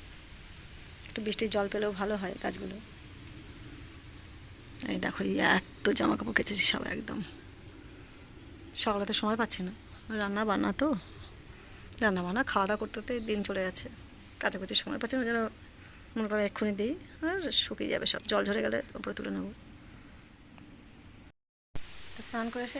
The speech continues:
মনে করো ছাদেই বসি, এখানে ভীষণ হাওয়া আছে, যে আলু মাটা পড়ে গেছে, তুলে দিয়ে আসি, একটু গাটা ঠান্ডা হোক, তারপর নিচে যাবো। নিচে ওরা লুডো খেলছে, মা, তারপর বৌমা, মেজদির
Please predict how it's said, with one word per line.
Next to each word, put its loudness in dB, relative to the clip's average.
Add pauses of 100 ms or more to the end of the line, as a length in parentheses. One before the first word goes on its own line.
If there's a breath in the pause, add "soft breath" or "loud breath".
মনে 0
করো -2
ছাদেই 0
বসি, -4 (360)
এখানে -6
ভীষণ 0 (100)
হাওয়া 0
আছে, -4 (320)
যে -8
আলু -10
মাটা -10
পড়ে -10
গেছে, 2 (320)
তুলে -8
দিয়ে -10
আসি, 0 (1400)
একটু -8
গাটা -6
ঠান্ডা -4
হোক, -6 (460)
তারপর -4
নিচে -4
যাবো। -6 (180)
নিচে 0
ওরা -2 (500)
লুডো -6
খেলছে, 2 (160)
মা, -4 (640)
তারপর -8 (100)
বৌমা, -6 (1400)
মেজদির -4